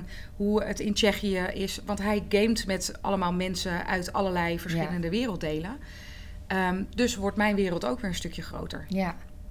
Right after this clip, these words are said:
Speaker 2: Ja,
Speaker 1: En
Speaker 2: ze
Speaker 1: dat vind
Speaker 2: brengen
Speaker 1: ik er heel intrigerend aan. Ja.
Speaker 2: Je hebt er zoveel over te vertellen. Praat je er ook met andere ouders over?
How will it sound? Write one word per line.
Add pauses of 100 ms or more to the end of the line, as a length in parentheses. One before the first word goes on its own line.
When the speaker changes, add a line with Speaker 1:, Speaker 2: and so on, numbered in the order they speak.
(100)
Speaker 2:
Ja,
Speaker 1:
En
Speaker 2:
ze
Speaker 1:
dat
vind
Speaker 2:
brengen
Speaker 1:
ik
er
heel
intrigerend
aan. (340)
Ja.
Speaker 2:
Je
hebt
er
zoveel
over
te
vertellen.
Praat
je
er
ook
met
andere
ouders
over?